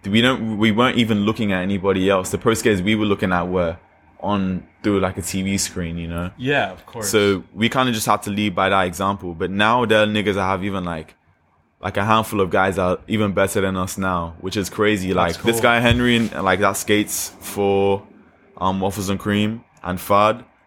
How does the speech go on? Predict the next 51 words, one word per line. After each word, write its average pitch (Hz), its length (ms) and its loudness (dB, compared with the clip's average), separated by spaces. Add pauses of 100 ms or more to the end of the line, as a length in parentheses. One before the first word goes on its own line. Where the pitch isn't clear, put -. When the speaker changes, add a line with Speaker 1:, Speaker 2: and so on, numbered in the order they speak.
Speaker 1:
Like, 92 180 -2
when 107 300 0
we 123 120 4
were 127 100 2
skating 110 340 0
with 104 100 -2
them, 95 240 -2
like, 90 200 -6
when 98 140 -6
we 101 60 -4
started, 98 420 0
I 95 80 0
think 120 320 -2 (1040)
I 101 120 4
remember 110 360 4
Henry 107 300 0
when 95 200 -2
he 101 160 0
started 98 460 0
working 90 260 -2
at 87 140 -4
Shop. 87 360 -2 (500)
And, 87 400 -6 (220)
I 95 100 -4
mean, 95 300 -2
that 104 140 4
was 117 180 0
kind 123 180 2
of 127 80 2
the 117 60 2
time, 110 480 0
not 107 160 2
long 107 240 2
before 104 220 -2
we 104 60 0
started 101 280 0
moving 104 240 0
to 101 120 -2
London, 110 380 0
but 95 260 2 (400)
thank 113 220 2
God 107 220 4
when 104 120 0
we 104 80 0
left, 98 340 -2
like, 82 180 -4
he 107 200 0
was 95 180 0
still 95 200 0
skating, 90 480 -2
like, 82 240 -6